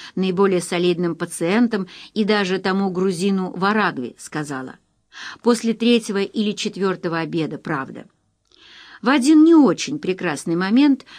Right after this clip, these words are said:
Мапу вдруг осенило. Она перебирает в своей суете.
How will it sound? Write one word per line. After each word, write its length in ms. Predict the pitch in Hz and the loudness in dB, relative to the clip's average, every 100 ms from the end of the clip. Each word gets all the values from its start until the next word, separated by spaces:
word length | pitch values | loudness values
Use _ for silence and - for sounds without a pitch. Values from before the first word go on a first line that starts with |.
| - | -10
Мапу 480 | 170 180 285 320 285 | -2 2 2 2 -2
вдруг 380 | 254 196 247 247 | -4 0 0 0
осенило. 760 | 220 - 220 202 180 165 165 165 _ _ _ _ _ - | -4 -2 0 2 2 0 -2 -8 _ _ _ _ _ -6
Она 520 | 202 240 269 311 320 | 0 2 4 4 4
перебирает 880 | 320 277 254 214 226 247 269 247 240 | 2 2 2 2 2 2 2 -2 -4
в 60 | |
своей 460 | - 214 214 240 240 | -8 -4 0 0 0
суете. 720 | 226 220 208 185 - 254 - | -2 -4 -4 -6 -2 0 0